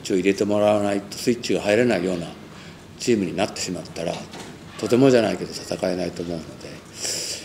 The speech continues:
そこは、あの、まあ、自分たちでしっかりとキックオフからスイッチが入れられるように、まあ、確認しましたし、まあ、それは、その課題は克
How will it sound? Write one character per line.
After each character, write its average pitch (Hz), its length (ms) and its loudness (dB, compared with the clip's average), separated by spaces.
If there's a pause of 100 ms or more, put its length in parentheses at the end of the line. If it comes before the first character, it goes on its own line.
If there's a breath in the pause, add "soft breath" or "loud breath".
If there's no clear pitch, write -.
(240 loud breath)
そ - 200 0
こ 131 160 4
は、 123 320 10 (320)
あ 92 80 -2
の、 85 120 -6 (1700)
ま 113 100 2
あ、 - 20 4
自 101 160 0
分 104 160 0
た 101 120 0
ち - 160 -8 (240)
で - 80 -8
し - 160 -4
っ - 60 -18
か 110 100 0
り 95 100 2
と 85 180 -4 (800 loud breath)
キ - 100 -12
ッ - 60 -16
ク 110 100 -2
オ - 20 0
フ 101 120 -2 (600 loud breath)
か 92 60 -6
ら 82 60 -6
ス - 120 -6
イ 98 40 -2
ッ - 40 -14
チ - 120 -6
が 80 80 -6
入 90 80 0
れ 101 80 4
ら 101 80 8
れ 104 120 6
る 95 80 2
よ 98 80 2
う - 20 -4
に、 - 80 -8 (1600 loud breath)
ま 107 100 4
あ、 95 40 0
確 - 200 0
認 117 100 4
し 117 120 -2
ま 120 100 4
し - 80 -4
た 101 60 -6
し、 90 140 -6 (200)
ま 107 100 4
あ、 - 60 -2
そ - 120 -2
れ 139 80 12
は、 135 340 10
そ - 500 -6
の 127 100 4
課 127 140 6
題 135 200 12
は 143 100 10
克 117 440 2